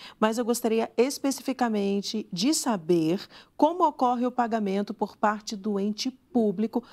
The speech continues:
para o proprietário do bem desapropriado. Há diferenças entre a desapropriação para fins de reforma agrária em relação às outras, certo?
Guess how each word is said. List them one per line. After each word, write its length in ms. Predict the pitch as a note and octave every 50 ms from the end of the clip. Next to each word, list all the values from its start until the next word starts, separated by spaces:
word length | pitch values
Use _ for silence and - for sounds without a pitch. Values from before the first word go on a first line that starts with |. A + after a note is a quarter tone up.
| - - - _
para 320 | - B3+ B3 B3+ C4 B3+ C4+
o 60 | B3+
proprietário 880 | C4 - B3 A#3+ - A#3 A3+ G#3+ - - G3 F#3+ F#3+ G3 G3+ G#3+ G#3+ G3
do 140 | G3 G#3
bem 340 | F3+ E3+ G3 F#3+ G3+ A3 G#3+ - - - _ -
desapropriado. 1200 | - A3+ A#3+ B3+ B3 B3+ A#3+ A#3+ - A#3+ B3+ B3+ - A#3+ A#3+ A3 G3 F#3+ F#3 F3 D#3+ D3 C3+ F#3 - - - - - - _ -
Há 160 | B3 C#4 D4+
diferenças 840 | C4+ C#4+ B3 - B3+ A3 A3 A3 A3+ G#3+ G3+ - - F#3+ F3+ E3+
entre 360 | F#3+ G3 G3+ G3+ - - G#3
a 100 | F#3+ F#3
desapropriação 960 | F3+ E3+ G#3 G#3+ G3+ G#3+ G#3 - G#3 G3 - G3 F#3 E3+ E3+ - - G3+ G#3 G#3
para 180 | G#3+ G3+ F#3 E3+
fins 300 | F3 - G3 G3+ G#3 F3
de 80 | F3+
reforma 500 | F3+ D#3 F#3 F3+ - - F#3+ F#3+ F#3 E3+
agrária 500 | E3 D3+ D#3+ F3 F3 F#3 G3 G#3 G#3 G3+ - - - - -
em 200 | A3+ B3 C4+ D4
relação 720 | B3 B3+ A#3 G#3+ G3+ G3 G3 - G#3+ G#3 G#3+ A#3 B3 A#3+ -
às 240 | - A#3 A#3 G#3+ -
outras, 520 | A#3 A3 G3+ F#3 - E3+ E3 D#3 - - - _ _ _ _ -
certo? 540 | - - A3 A3+ A#3 - - - - -